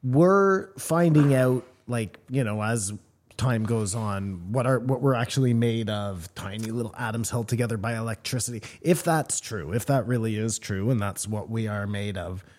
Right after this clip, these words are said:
we, like, really have no idea what we're made. <laughs> You know what I mean? Like, we're, we have bonds being held together by electricity.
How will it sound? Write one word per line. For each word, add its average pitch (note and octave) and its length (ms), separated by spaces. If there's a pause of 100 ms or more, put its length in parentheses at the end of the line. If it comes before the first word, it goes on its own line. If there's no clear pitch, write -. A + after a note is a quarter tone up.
(160)
we, D3 380
like, E3+ 300
really D#3 240
have C3+ 220
no D3 200
idea D3 320
what C#3+ 260
we're B2+ 140
made. G#2 280
<laughs> - 20
You E3+ 240
know E3+ 140
what D#3+ 120
I D#3 60
mean? E3+ 200
Like, D3 160
we're, C#3 200 (340)
we C#3+ 140
have A#2 200
bonds D3 440
being C3+ 200
held D3+ 340
together D3 440
by B2 260 (100)
electricity. D3 1040